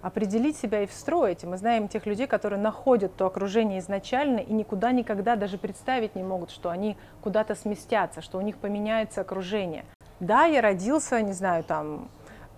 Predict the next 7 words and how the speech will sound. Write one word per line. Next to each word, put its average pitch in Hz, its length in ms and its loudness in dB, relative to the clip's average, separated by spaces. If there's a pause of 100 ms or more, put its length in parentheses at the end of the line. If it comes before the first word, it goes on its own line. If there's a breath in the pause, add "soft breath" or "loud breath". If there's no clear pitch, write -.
уткой 247 420 4
или 233 180 2
курицей. 214 640 0
Моя 190 240 2
работа 254 360 4
в 196 120 -2
этом. - 340 0